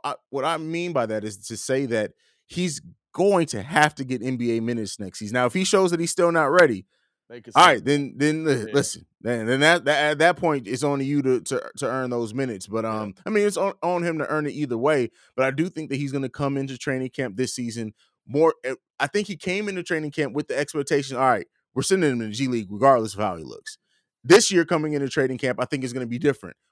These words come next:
Speaker 1: What can Marco give us on the N B A level? And that's what we see if we can cultivate that out of him. And preseason's
Speaker 2: Uh,
Speaker 1: gonna be that for him.
Speaker 2: hundred percent, hundred percent.
Speaker 1: Yeah.
Speaker 2: Hope to see it, man, 'cause good Lord. We need somebody with size that can do something.
Speaker 1: Listen,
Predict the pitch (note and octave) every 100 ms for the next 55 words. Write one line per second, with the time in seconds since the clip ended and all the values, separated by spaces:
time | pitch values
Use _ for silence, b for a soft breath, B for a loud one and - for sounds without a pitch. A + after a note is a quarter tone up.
0 | - B2+ - - F3 D#3+ D3+ C#3 C#3+ D3
1 | C3 A#2+ C3 G2 F2 - - _ - C3+
2 | C3 C3+ B2+ A#2+ A#2 A2 A2+ F#2 F#2 F#2
3 | _ _ _ _ - A#2+ B2+ C3+ - A#2+
4 | A2 - G#2 G#2 F#2+ F#2+ F#2+ F2 - D2+
5 | E2+ E2 A#1 B1 D#3+ E2 G2+ D3+ D#3 C#3
6 | B2 A#2+ A#2 G2+ G2 - _ E2+ _ -
7 | C#3+ C3 C3+ D#3+ D3 _ - C3 B2 A#2+
8 | D#3 A#2 C3 - A2+ C3 A#2 F#2+ F2+ F2
9 | F2+ A2+ A#2+ F#2+ G2 F2 _ _ _ _
10 | B2+ C#3+ C#3 - E3 D3 A2+ A2 G#2 -
11 | G2 F#2+ G2 G#2 F#2 G2 - - - _
12 | b A2+ A#2 -